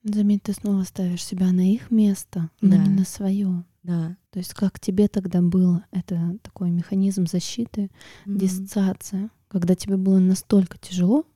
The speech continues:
Speaker 1: в этом месте, что ты не помнишь свои чувства, ты готова войти в положение каждого, там, как-то их понять.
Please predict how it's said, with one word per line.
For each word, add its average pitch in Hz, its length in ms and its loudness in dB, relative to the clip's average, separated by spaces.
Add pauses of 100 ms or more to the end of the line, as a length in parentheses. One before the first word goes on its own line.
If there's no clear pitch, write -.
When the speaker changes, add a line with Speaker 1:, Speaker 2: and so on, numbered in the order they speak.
(140)
Speaker 1:
в 196 100 0
этом 185 220 2
месте, 175 540 2 (180)
что - 260 -12 (140)
ты 196 600 -4 (280)
не 190 140 2
помнишь 226 500 2
свои 202 220 0
чувства, 190 760 -4 (160)
ты 190 320 -2 (520)
готова 196 380 2
войти 190 460 0
в - 160 -6
положение 190 640 4
каждого, 175 680 0
там, 165 180 -6
как-то - 320 -10
их - 120 -10
понять. 180 720 2